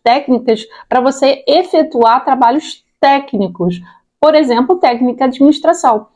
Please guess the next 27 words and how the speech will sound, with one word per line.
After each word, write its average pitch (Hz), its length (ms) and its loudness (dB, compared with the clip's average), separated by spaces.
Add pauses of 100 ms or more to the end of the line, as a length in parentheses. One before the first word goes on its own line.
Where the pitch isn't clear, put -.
(220)
que - 140 -2
está 269 380 0
mais 311 320 2
voltado 254 800 0
pra 339 180 0
dentro 254 300 -2
de 247 80 -4
um, 226 580 2
numa 214 180 0
sessão, 202 760 0
num 202 140 -4
tra-, 208 180 -2
uma 208 140 0
tarefa 208 520 0
administrativa. 254 1200 0 (420)
E 302 80 2
muitas 359 340 2
vezes 262 580 0
a 254 160 0
sua 381 280 0
chefia 320 800 0 (220)
não 320 340 2
vai 277 260 2
te 339 160 -6
dar 247 360 2
essa 233 260 -2
opção. 226 420 -4